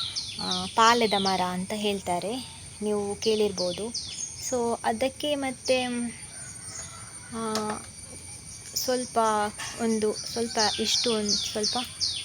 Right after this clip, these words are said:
ಅಂದ್ರೆ ಸ್ವಲ್ಪ ಸ್ವಲ್ಪನೇ ಐಟಮ್ಸನ್ನ ಮಿಕ್ಸ್ ಮಾಡ್ತಾರೆ. ಮಿಕ್ಸ್ ಮಾಡಿದ ಮೇಲೆ ಅದನ್ನು ಒಂದು ಕಷಾಯವನ್ನು ಪ್ರಿಪೇರ್ ಮಾಡ್ತಾರೆ. ಇದು ನಮ್ಗೆ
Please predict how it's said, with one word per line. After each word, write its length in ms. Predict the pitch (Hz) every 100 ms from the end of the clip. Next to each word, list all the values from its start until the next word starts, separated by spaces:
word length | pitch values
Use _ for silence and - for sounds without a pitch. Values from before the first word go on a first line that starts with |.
| 233
ಅಂದ್ರೆ 180 | 247
ಸ್ವಲ್ಪ 240 | 262 262 254
ಸ್ವಲ್ಪನೇ 480 | 262 254 220 208 202
ಐಟಮ್ಸನ್ನ 560 | 214 208 202 202 202 254 - - - - - - - - -
ಮಿಕ್ಸ್ 260 | 226 - -
ಮಾಡ್ತಾರೆ. 440 | 190 175 180 175
ಮಿಕ್ಸ್ 280 | 190 214 -
ಮಾಡಿದ 280 | 220 196 196
ಮೇಲೆ 340 | 196 196 220 285
ಅದನ್ನು 720 | 240 202 202 196 196 190 214
ಒಂದು 180 | 208 208
ಕಷಾಯವನ್ನು 460 | 202 - 208 196
ಪ್ರಿಪೇರ್ 340 | 196 202 220 214
ಮಾಡ್ತಾರೆ. 420 | 185 175 185 180
ಇದು 260 | 185 220 226
ನಮ್ಗೆ 540 | 226 226 233 233 226